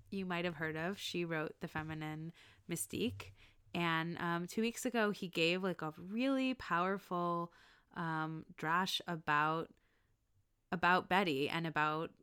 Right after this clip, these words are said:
kind of what it was like to be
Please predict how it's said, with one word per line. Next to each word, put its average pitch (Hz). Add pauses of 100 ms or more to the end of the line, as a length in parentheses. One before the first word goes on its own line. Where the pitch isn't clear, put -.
(100)
kind 165
of 151 (160)
what 160
it 165
was 156
like 170
to 156 (100)
be 156